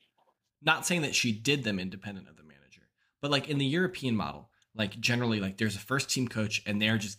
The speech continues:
given players by the club. And the, the director of football, so, like, so, like, it's Spurs, like, Paratici is the director of football. He was the director of football at Juventus. And so, like, there was a collaborative, like,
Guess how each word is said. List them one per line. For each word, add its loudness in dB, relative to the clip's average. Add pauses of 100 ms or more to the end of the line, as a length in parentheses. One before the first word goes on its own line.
(120)
given -2
players -4
by -6
the -12
club. -20 (260)
And -2
the, -8 (180)
the -2
director -2
of -2
football, -6
so, -6
like, -8 (140)
so, -4
like, -2
it's -4
Spurs, -2
like, -14
Paratici -2 (240)
is -2
the 2
director -2
of -14
football. -10
He -4
was 0
the -10
director -6
of -20
football -10
at -20
Juventus. -6 (260)
And -18
so, -6
like, -6
there -2
was 0
a -2
collaborative, -2
like, -10